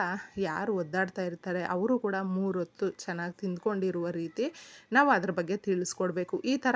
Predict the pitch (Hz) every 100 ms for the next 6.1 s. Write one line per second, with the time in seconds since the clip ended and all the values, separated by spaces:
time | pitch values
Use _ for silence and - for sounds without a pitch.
0 | 254 208 196 226 294 294 254 214 - 190
1 | 185 180 180 180 170 175 175 175 175 170
2 | 170 170 175 165 160 165 165 233 294 -
3 | - - - 196 190 185 - 190 190 247
4 | 254 190 - - 185 180 180 185 190 180
5 | 202 233 190 175 165 165 170 170 175 160
6 | 190